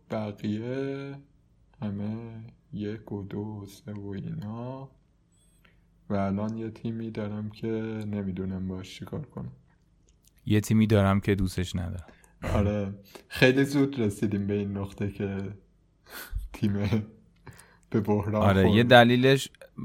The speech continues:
Speaker 2: حالا باید حتماً مفصل‌تر هم صحبت می‌کنیم و واقعاً این که خب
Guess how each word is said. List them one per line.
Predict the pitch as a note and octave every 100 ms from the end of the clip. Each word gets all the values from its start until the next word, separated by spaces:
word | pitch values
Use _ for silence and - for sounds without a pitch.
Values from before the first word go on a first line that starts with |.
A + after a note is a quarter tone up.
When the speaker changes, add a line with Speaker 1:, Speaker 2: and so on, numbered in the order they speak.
| - -
Speaker 2:
حالا | A2+ A2+
باید | A2+ G#2 A2 A2 A2
حتماً | G#2+ G2+ A2
مفصل‌تر | A#2 G2+ G2+ F#2+ F#2+ - F2+ F#2+
هم | G2+
صحبت | G2 F#2+ F2+ G2 B2
می‌کنیم | A2 A2 G#2+ G#2
و |
واقعاً | G2+ F#2 F2+ F2 F2+
این | F#2+ G2
که | F#2+ G2+
خب | G2 F2